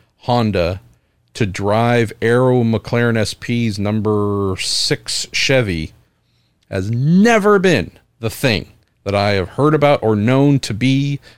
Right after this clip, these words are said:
the motivating factor for Alex Palou. If that is something that he were to end up doing while doing F one testing and hopefully some free practice ones,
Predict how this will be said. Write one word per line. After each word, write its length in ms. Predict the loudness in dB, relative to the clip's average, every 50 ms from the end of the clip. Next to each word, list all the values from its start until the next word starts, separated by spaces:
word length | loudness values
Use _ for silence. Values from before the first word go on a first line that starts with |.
| _ _
the 100 | -10 -8
motivating 760 | -6 -4 -2 0 2 2 4 4 4 2 2 2 2 0 0
factor 540 | 0 0 0 -2 -2 -2 -4 -4 -4 -4 -6 -8 -16 _ _ _
for 180 | _ -16 -8 -4
Alex 300 | -2 -2 -2 -4 -6 -10
Palou. 460 | -10 -6 -6 -4 -2 -2 -4 -6 -10 -18 _ _ _ _ _ _ _ _ _ _ _
If 120 | -6 -4
that 240 | 0 0 2 2 2
is 100 | 2 0
something 480 | 0 0 0 0 0 0 0 0 2 2
that 200 | 2 0 0 -2
he 140 | 0 0 2
were 160 | 2 2 0
to 200 | 0 -4 -4 -2
end 200 | 0 0 2 0
up 280 | 0 -2 -2 -8 -4 0
doing 520 | 2 2 4 4 2 0 -2 -4 -4 -6 -10 _ _ _ _ _ _ _
while 1040 | -10 -2 0 2 2 4 4 2 4 2 2 2 2 4 4 4 4 4 4 2 2
doing 400 | 0 -2 0 0 2 2 2 2
F 180 | 0 0 -2 -2
one 180 | -2 -2 -2 0
testing 540 | 0 0 -2 -2 -2 -4 -4 -2 -2 -2
and 100 | -2 0
hopefully 520 | 0 -2 -2 -2 -6 -4 -2 0 0 0 0
some 200 | -2 -2 -4 -6
free 200 | -4 -2 -4 -4
practice 460 | -2 -2 -2 -2 -2 -4 -8 -8 -6
ones, 520 | -4 -4 -2 -2 -2 -2 -2 -4 -6 -8